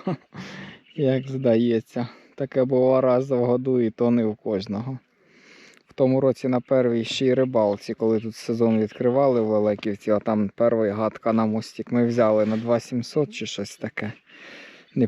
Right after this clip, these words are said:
помню. Чи два кіла, чи кіло сімсот. В общем, амура взяли. І в цьому году відкриваємо сезон.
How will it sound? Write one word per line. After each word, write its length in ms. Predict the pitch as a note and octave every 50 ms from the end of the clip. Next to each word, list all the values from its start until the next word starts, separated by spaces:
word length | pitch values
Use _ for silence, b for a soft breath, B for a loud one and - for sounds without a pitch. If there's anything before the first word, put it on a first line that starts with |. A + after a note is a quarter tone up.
| - -
помню. 380 | - G#2+ G#2+ G#2 G#2+ G#2 A2 G#2+ B B B B B B B B B B B B _ _ _ _ _ _ _ _ -
Чи 200 | - - - C3+
два 280 | C3 C3 A#2+ C#3 C#3+ C3+
кіла, 320 | - - C3+ B2 A#2 A2
чи 160 | G#2+ - - A#2
кіло 340 | - - A#2 A#2+ C3+ C#3+
сімсот. 640 | C3 - - A#2 A#2 A#2+ - - - B2+ - - - - _ _ B B B B B B B B B B B B B B B B B -
В 60 | D#3+
общем, 340 | B2 A#2+ - - C3 B2+ B2+
амура 420 | B2+ B2 A#2 A2 G2+ G2+ G2 G2
взяли. 540 | G2+ G#2 G#2 A2 G2+ G2 G2 G2+ G#2 A2 A#2+ B B B B B B B B B B B B B _ _ _ G3+ _ _ _ _ _ _ b b b b b b b b b b b b b b b _ _ _ -
І 140 | - C#3 C#3
в 80 | C#3+ -
цьому 360 | _ - - C3 B2 A#2+ A#2
году 360 | A#2+ B2 B2 A#2 B2 A#2 A2+ - -
відкриваємо 920 | A#2+ A#2 A#2+ A2+ - - B2+ B2 B2 B2+ B2 A#2+ A#2 A#2 A#2 A#2 A#2 A2+
сезон. 540 | - - - B2 A#2+ B2 C#3+ D#3 E3+ E3+